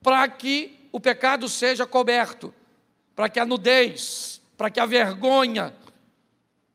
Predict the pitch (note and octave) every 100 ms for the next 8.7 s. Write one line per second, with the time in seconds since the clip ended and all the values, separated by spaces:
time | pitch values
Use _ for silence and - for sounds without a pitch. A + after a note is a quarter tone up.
0 | _ _ _ _ _ _ _ _ A#3 F#4+
1 | F#4 D#4+ - C#4+ - D#4 D4+ G#3 B3+ C4+
2 | A#3 F4 D4 A#3 F3+ - F#4+ - E4 B3+
3 | - - - - _ _ _ _ _ _
4 | - F#4+ F#4+ D#4 E4 F#4 E4 D#4 - C#4
5 | - - - G#4 G#4+ G#4+ - F4+ G4 G4
6 | F4+ F#4 E4 D4+ F4+ D#4 F3+ - - _
7 | _ _ - - F4+ E4 D#4 C#4+ E4 E4+
8 | D4+ C4+ A3+ B3+ B3+ G3+ -